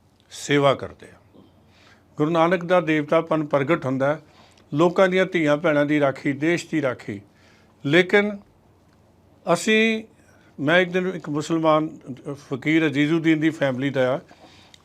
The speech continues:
ਵਿਅਕਤੀ ਦਾ ਸੁਣ ਰਿਹਾ ਸੀ ਪੌਡਕਾਸਟ ਜਿਹੜੀ ਹੈਗੀ ਹੈ,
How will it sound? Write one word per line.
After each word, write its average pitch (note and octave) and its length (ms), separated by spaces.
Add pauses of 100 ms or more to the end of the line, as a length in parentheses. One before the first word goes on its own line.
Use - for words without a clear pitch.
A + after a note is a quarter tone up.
ਵਿਅਕਤੀ E3 420
ਦਾ F3+ 160
ਸੁਣ D3 300
ਰਿਹਾ D#3+ 120
ਸੀ D#3+ 340 (600)
ਪੌਡਕਾਸਟ C#3 600
ਜਿਹੜੀ C3 260
ਹੈਗੀ A#2 300
ਹੈ, A2+ 200